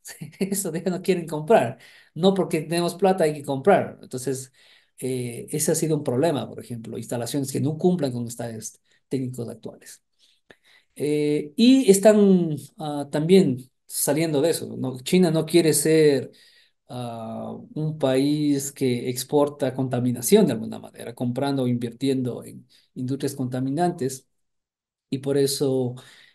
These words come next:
eh, actividades que contravengan, eh, normas ambientales de seguridad, ¿sí o no?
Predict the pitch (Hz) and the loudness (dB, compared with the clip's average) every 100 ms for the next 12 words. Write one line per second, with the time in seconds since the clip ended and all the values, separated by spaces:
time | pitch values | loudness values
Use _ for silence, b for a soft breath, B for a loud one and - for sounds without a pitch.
0 | _ - 131 127 120 117 117 117 113 - | _ -6 -2 -2 -2 -6 -10 -12 -16 -10
1 | 139 156 147 156 156 - 156 131 135 151 | -8 -2 4 6 6 2 0 2 0 0
2 | 147 143 131 123 113 - _ _ 127 120 | 0 0 0 -4 -6 -12 _ _ -10 -10
3 | 113 113 - _ _ _ 139 147 143 135 | -12 -16 -20 _ _ _ -6 -4 -2 -4
4 | 127 117 113 113 127 123 131 135 123 123 | -4 -6 -8 -6 -2 -2 -2 -2 -2 -4
5 | 113 110 - - - 127 120 123 | -6 -10 -14 -14 -12 -10 -12 -16